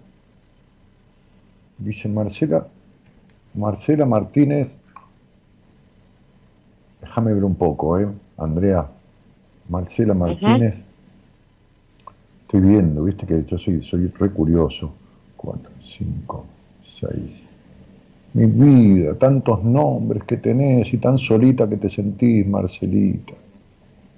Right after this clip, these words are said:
Speaker 1: Te pareces a la chica de Punta Alta, no de cara, en lo desconfiada. Pero bueno,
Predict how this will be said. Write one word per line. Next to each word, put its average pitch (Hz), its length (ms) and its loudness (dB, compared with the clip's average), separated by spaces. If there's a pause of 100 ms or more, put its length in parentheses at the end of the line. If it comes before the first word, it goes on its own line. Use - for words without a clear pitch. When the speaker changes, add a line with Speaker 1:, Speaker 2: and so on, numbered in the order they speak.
(880)
Speaker 1:
Te 202 100 2
pareces 208 480 0
a 220 80 2
la 196 160 4
chica 196 260 -4
de 175 100 2
Punta 156 400 0
Alta, 104 540 -2
no 147 160 0
de 185 140 2
cara, 123 500 2 (320)
en 160 140 -10
lo 160 100 -4
desconfiada. 143 760 -4 (480)
Pero 285 140 -2
bueno, 123 240 2